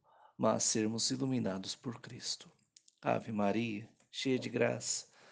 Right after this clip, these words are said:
o Senhor é convosco. Bendita sois vós entre as mulheres,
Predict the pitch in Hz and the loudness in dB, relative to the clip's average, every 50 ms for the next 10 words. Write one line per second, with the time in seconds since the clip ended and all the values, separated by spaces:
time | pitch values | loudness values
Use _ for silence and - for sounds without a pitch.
0 | - - _ - - - - 139 131 127 123 117 120 - 120 113 113 113 123 127 | -20 -20 _ -2 0 2 2 4 4 4 4 2 2 0 -2 -2 -2 0 -2 -2
1 | 123 117 - - - - - - - - - - - - - - _ - 131 127 | -2 -2 -4 -8 -10 -16 -20 -20 -20 -20 -20 -20 -20 -20 -20 -20 _ 2 2 2
2 | 123 117 151 151 - 147 139 - - 135 127 110 - - - 127 123 120 113 - | 4 2 0 -2 -2 -2 -2 2 2 4 4 2 2 2 4 4 6 6 4 4
3 | 120 113 113 - 120 113 107 - - 110 104 110 107 104 104 - - - - - | 0 -2 -2 0 0 0 0 0 -4 0 2 2 4 2 2 -2 -6 -12 -12 -14
4 | - | -14